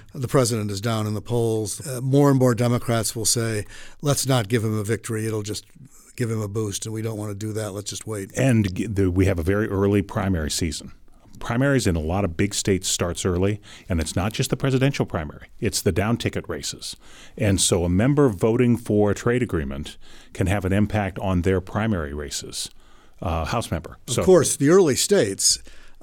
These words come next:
Speaker 1: you know, uh, voting for U S M C A would be a
Speaker 2: Would, would be a
Speaker 1: positive.
Speaker 2: positive.
Speaker 1: Iowa, this is a big deal.
Speaker 2: Yes. But keep in mind, California is now on Super Tuesday.
Speaker 1: Yeah, California. Well, it's a big deal in California,
Speaker 2: Yeah, it's a big
Speaker 1: too.
Speaker 2: deal in California.
Speaker 1: It would, if
Speaker 2: My
Speaker 1: they
Speaker 2: guess is it swings both ways. But, uh, as
Speaker 1: I think
Speaker 2: the,
Speaker 1: there,
Speaker 2: but
Speaker 1: Nevada, I think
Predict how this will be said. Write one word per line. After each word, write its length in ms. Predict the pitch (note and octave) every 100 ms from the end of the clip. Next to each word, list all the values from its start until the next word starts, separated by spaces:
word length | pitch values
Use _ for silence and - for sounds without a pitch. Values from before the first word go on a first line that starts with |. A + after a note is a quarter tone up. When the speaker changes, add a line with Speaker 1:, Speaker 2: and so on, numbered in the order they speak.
| -
Speaker 1:
you 120 | D#3 B2
know, 300 | B2 A#2+ B2+
uh, 420 | A#2 A#2 A#2 A2+
voting 560 | A#2 C3+ B2 A#2+ D3+ D3
for 160 | B2+
U 140 | B2 C#3
S 120 | A#2
M 140 | B2+
C 180 | G#2 A2+
A 200 | C#3 C3
would 160 | A2 G#2
be 80 | A2
a 60 |
Speaker 2:
Would, 340 | A2+ D3 A2+ G#2+
would 120 | G2
be 100 | G#2+
a 40 |
Speaker 1:
positive. 400 | - C3 A#2+ C3+
Speaker 2:
positive. 100 | D#3
Speaker 1:
Iowa, 300 | E3+ F#3 F#3
this 220 | C3+ C#3
is 100 | C3
a 80 | B2
big 240 | G#2+ C3 G#2
deal. 440 | C#3+ C#3 F2+ F2
Speaker 2:
Yes. 300 | - E2 - -
But 140 | -
keep 140 | - C#3+
in 40 |
mind, 180 | D3 C3+
California 480 | D3+ C3+ - D#3+ B2+
is 120 | -
now 100 | G#2+
on 60 |
Super 240 | G2 G#2 E2+
Tuesday. 320 | G#2+ F2 - E3 D#3
Speaker 1:
Yeah, 240 | D#3+ A#2 A#2+
California. 500 | D3 C#3+ - E3+ C3+
Well, 100 | E3
it's 120 | D#3+
a 40 |
big 200 | B2+ C#3
deal 160 | D3 D#3+
in 60 |
California, 400 | D3 E3 - F3+
Speaker 2:
Yeah, 60 | E3
it's 20 |
a 100 | -
big 40 | G3
Speaker 1:
too. 60 |
Speaker 2:
deal 160 | B2 G#2+
in 60 |
California. 560 | G#2 G#2+ - A2 G#2+ G#2
Speaker 1:
It 280 | C#3 A#2+ C3+
would, 220 | B2+ A2
if 200 | C#3 G#2+
Speaker 2:
My 80 | C3
Speaker 1:
they 60 | C3
Speaker 2:
guess 200 | D3 C#3+
is 60 |
it 80 | G#2+
swings 240 | - B2
both 200 | F#2+ F#2+
ways. 320 | C#3+ D3 D2+ -
But, 280 | F#2+ E2+
uh, 20 | G#2
as 560 | F#2+ G2+ G2 F2+ F3+
Speaker 1:
I 20 | G#3
think 120 | C3
Speaker 2:
the, 60 | D3
Speaker 1:
there, 420 | D3 D3 D3 D3
Speaker 2:
but 100 | B2+
Speaker 1:
Nevada, 540 | A#2+ B2+ C3 B2+ C3 B2+
I 80 |
think 260 | B2+ D3+